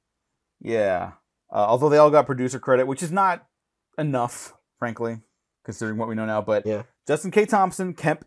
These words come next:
Speaker 1: Powers, and Joaquin Dos Santos are the three credited directors of Spider-Verse.
Speaker 2: Mm-hmm.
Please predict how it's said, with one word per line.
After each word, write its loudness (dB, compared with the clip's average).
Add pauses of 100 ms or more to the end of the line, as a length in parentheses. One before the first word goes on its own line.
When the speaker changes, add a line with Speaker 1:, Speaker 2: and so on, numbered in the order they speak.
Speaker 1:
Powers, 0
and -8
Joaquin -6
Dos -4
Santos -8
are -2
the -8 (160)
three -4
credited -2
directors -8
of -6
Spider-Verse. -10
Speaker 2:
Mm-hmm. -20